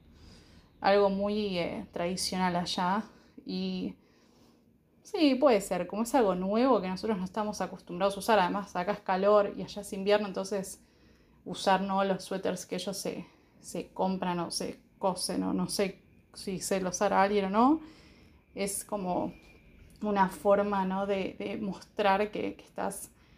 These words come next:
celebrando Navidad. Así que eso es uno de los tips muy originales que tienen ellos. Y luego tenemos el Año Nuevo,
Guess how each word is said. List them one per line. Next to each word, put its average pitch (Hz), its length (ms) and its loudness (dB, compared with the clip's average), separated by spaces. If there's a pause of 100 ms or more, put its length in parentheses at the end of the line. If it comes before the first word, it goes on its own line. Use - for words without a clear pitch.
(300)
celebrando 185 1040 0 (180)
Navidad. 180 560 0 (380)
Así 196 260 -4
que 185 320 -2 (500)
eso 220 160 4
es 226 120 4
uno 208 140 -2
de 202 80 4
los 190 160 -4
tips - 360 -14
muy 190 520 -6 (340)
originales 185 640 -2
que - 80 -8
tienen 185 280 -4
ellos. - 420 -10 (1200)
Y 247 100 4
luego 285 220 8
tenemos 277 520 4 (840)
el 185 100 -4
Año 208 200 0
Nuevo, 269 520 4